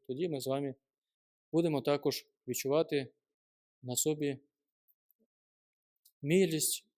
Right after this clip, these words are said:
Господню. Нехай Господь нас благословить, щоб ми з вами, достойно пройшовши дні Різдвяного посту, і ще маємо з вами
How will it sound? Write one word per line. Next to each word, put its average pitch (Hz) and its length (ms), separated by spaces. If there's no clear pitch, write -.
Господню. 123 560
Нехай 135 240
Господь 131 460
нас 120 440
благословить, 127 760
щоб 123 240
ми 127 80
з 120 80
вами, 123 340
достойно 147 460
пройшовши 139 760
дні 127 480
Різдвяного 123 640
посту, 175 420
і 131 160
ще - 180
маємо 120 400
з - 60
вами 120 280